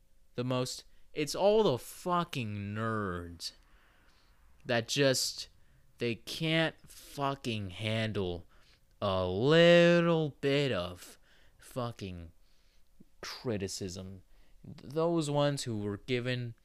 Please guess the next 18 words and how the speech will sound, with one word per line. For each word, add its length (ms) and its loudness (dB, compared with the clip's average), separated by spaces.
the 80 -2
participation 1160 -4
trophies, 880 -4
the 140 -2
ones 460 -2
that, 280 0
that 260 -2
stay 460 2
inside 760 4
their 180 -2
homes, 680 -2
their, 260 -2
their 360 -2
fucking 480 -6
Hoovervilles, 920 4
playing 500 0
their 180 0
Xbox, 840 -2